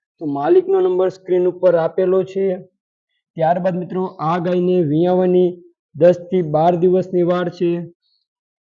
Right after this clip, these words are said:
ત્યારબાદ મિત્રો, કિંમતનો કોન્ટેક્ટ તમે માલિક સાથે કરીને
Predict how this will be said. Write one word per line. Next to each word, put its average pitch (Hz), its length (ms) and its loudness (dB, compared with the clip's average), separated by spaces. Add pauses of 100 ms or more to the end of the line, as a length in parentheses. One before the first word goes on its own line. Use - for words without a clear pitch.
(440)
ત્યારબાદ 170 400 2
મિત્રો, 175 220 -4 (200)
કિંમતનો 180 580 -2 (320)
કોન્ટેક્ટ 311 500 -4
તમે 370 200 0
માલિક 339 300 0
સાથે 349 280 -4
કરીને 180 420 0